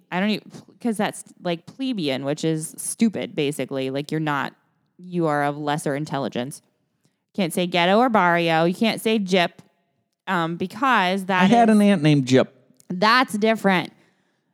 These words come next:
Speaker 1: It's most likely evolved as a shortened version of gypsy, which was your aunt's name, more correctly known as the
Speaker 2: Mm.
Speaker 1: Romani, an ethnic group now mostly in Europe and the American continents. The Romani tri-,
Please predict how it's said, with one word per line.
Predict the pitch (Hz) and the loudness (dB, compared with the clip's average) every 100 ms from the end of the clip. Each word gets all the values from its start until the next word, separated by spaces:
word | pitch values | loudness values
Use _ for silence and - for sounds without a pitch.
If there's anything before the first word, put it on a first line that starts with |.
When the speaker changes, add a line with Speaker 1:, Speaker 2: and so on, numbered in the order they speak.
| _ _ _ _ _ _ | _ _ _ _ _ _
Speaker 1:
It's | 214 208 | 0 2
most | 233 233 269 | 4 6 4
likely | 240 240 277 269 262 | 4 2 2 0 0
evolved | 262 214 180 190 | 2 4 4 4
as | 202 | 0
a | 190 | 0
shortened | 196 208 180 190 | 2 0 0 0
version | 196 202 | 2 2
of | 190 | 0
gypsy, | 180 180 285 - 196 | 0 0 0 0 0
which | 190 190 | 0 0
was | 185 185 | -2 0
your | 185 | -2
aunt's | 175 247 - | -2 -2 -2
name, | 143 160 196 _ _ _ _ _ | -4 -2 -4 _ _ _ _ _
more | - 214 254 | -2 0 2
correctly | 302 294 330 269 | 2 0 0 -2
known | 247 240 | 2 2
as | 240 | 2
the | 226 | 2
Speaker 2:
Mm. | 233 | 4
Speaker 1:
Romani, | 214 262 269 262 254 - 202 - | 6 6 6 4 4 2 0 -2
an | 196 - | -4 0
ethnic | 220 254 277 240 | 0 0 -4 -4
group | 220 208 208 | 0 0 0
now | 214 185 208 | -2 0 2
mostly | 214 220 226 247 | 2 0 0 -2
in | 240 | 0
Europe | 196 170 190 | 2 0 0
and | 185 | -2
the | 185 | 0
American | 170 156 175 208 | 0 -2 -2 -2
continents. | 247 233 165 147 - | -2 -4 -4 -6 -4
The | 202 | -2
Romani | 202 208 196 196 262 | 0 0 0 0 -2
tri-, | 254 269 | -4 -6